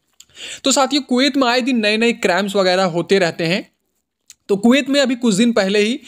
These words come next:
एक महिला को वहाँ पे गिरफ्तार किया गया था। दोस्तों, गिरफ्तार करने का वजह ये था कि उसे आइडेंटिटी का मिसयूज़ करने का उस पे आरोप था।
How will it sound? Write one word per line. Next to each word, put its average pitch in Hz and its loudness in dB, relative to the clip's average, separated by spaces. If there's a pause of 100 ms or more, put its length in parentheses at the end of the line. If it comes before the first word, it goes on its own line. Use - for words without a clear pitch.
(280)
एक 254 0
महिला 226 0
को 254 2
वहाँ 233 2
पे 233 -2
गिरफ्तार 208 0
किया 214 0
गया 185 0
था। 226 0
दोस्तों, 208 0
गिरफ्तार 214 2
करने 247 -2
का 240 2
वजह 180 0
ये 220 2
था 202 -2 (380)
कि 262 2
उसे 277 0 (200)
आइडेंटिटी 214 2
का 285 0
मिसयूज़ 233 2
करने 240 2
का 247 2
उस 226 0
पे 247 2
आरोप 190 0
था। - -6